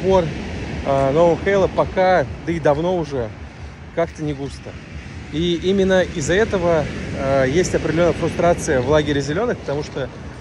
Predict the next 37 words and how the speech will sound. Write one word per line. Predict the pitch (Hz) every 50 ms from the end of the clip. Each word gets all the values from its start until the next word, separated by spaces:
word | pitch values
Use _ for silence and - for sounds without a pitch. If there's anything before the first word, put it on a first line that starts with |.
| - - - - - - - -
а, | - 139 139 139 139 135 131
ну, | 135 196 214 208 - 135
они, | 147 165 190 - - - - - - 165
я, | 190 214
я | 202 202 208
уверен, | 240 262 226
что | - - 202
многие | 202 202 180 190
игроки | 180 180 175 185
понимают, | 190 185 190 180 185 156 139 -
ну | 180 180
да, | 180 185 175
Game | 156 156 160 151
Pass | - 180 170 - 208
это | - 170
круто, | - - 170 156 143 - 139
да, | 120 151 160
предложение | 165 175 156 165 165 151 170 160 160
очень | 156 - 139 143
хорошее, | - 165 151 156 147 135 - 147 127
да, | 120 151 170
может | 165 165 170 - -
быть, | 156 160 151 - - - - - - - - -
у | 143
Microsoft | 156 175 156 156 - - 156 -
правильная | - 165 165 165 160 160
стратегия, | - - - - 151 - 170 160 147 156
и | 139
только | - 160 139 - 156
так | - 165 147 135
можно | 160 160 147 131 147
наверстать, | 139 143 143 151 135 - - 208 214 - -
но | 156 151 156 151 131 - - - - - - - - -
факт, | - 190 139 113 - - - - -
игрокам | 139 127 147 139 - 202 208 190
хочется | - - 170 143 - - - 160
игр. | 151 131 117